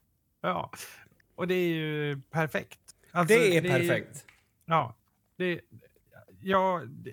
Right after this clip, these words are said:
Speaker 1: det är ju en sån kvinna man vill gifta sig med. Så känner jag spontant.
Speaker 2: <clears throat> Ja, fast jag känner också att du har ju fan ingen aning om vad hon skulle göra mot dig då när du har liksom grisat till det ordentligt.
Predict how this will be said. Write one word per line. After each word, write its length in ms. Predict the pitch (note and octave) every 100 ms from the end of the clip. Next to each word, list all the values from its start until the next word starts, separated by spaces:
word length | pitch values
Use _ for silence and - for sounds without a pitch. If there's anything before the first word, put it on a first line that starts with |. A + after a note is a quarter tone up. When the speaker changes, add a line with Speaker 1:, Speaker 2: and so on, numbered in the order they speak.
| -
Speaker 1:
det 340 | - - -
är 40 | F#3+
ju 80 |
en 120 | E3+ E3+
sån 320 | F3 D3 B2+
kvinna 320 | C#3 C#3 C#3
man 220 | C3 A#2+
vill 140 | B2+ B2+
gifta 320 | C3 - C3
sig 120 | G#2+
med. 140 | F#2+ F#2 _ _ _ _ _ _ _ _ _
Så 260 | - - C#3+
känner 240 | D3 C#3+
jag 160 | C#3+ C3
spontant. 360 | - C4+ - -
Speaker 2:
<clears throat> 100 | -
Ja, 160 | - C#3
fast 180 | D#3+ D#3+
jag 100 | D#3+
känner 220 | E3 C3+
också 280 | E3+ F3 D#3+
att 220 | B2 -
du 160 | - C#3
har 140 | C#3+
ju 100 | C3+
fan 320 | B2 - B2+ B2+ -
ingen 360 | D3+ D#3 D#3
aning 320 | B2+ C#3 F3+ D3
om 120 | A#2
vad 100 | A2
hon 160 | C3
skulle 240 | B2+ A#2+ A2
göra 340 | A2+ B2+ D3+
mot 220 | B2 A2+
dig 200 | C3+ B2
då 200 | A2+ G#2+
när 120 | A2 A2
du 80 | G#2+
har 160 | D#3
liksom 320 | A2 G#2 A#2
grisat 480 | A2+ A#2 A#2 - A2+
till 240 | - E3+ A#2
det 80 |
ordentligt. 640 | F#2+ G2 G2 G#2+ G2 -